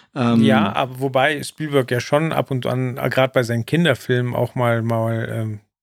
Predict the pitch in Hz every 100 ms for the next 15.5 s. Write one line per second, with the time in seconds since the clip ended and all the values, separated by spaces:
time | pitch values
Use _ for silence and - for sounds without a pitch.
0 | _ 143 139 123 117 113 110 110 120 113
1 | 110 110 - - - 104 123 131 190 180
2 | - 180 127 135 151 104 113 - - 143
3 | 160 151 156 156 156 190 185 - 175 147
4 | 170 160 151 147 175 160 139 131 139 160
5 | 139 - 160 147 123 120 113 - - -
6 | 143 165 156 131 143 165 127 110 104 123
7 | 117 123 127 - 147 117 110 - - _
8 | _ 117 113 113 113 95 _ _ 113 117
9 | 113 117 117 117 127 101 113 120 117 113
10 | 110 120 120 110 131 165 156 135 151 131
11 | 151 131 127 120 120 113 123 110 139 123
12 | 120 123 120 123 113 117 120 131 90 95
13 | - 101 123 123 120 104 120 117 117 110
14 | - 127 120 113 107 - 113 - 123 123
15 | 143 131 127 123 -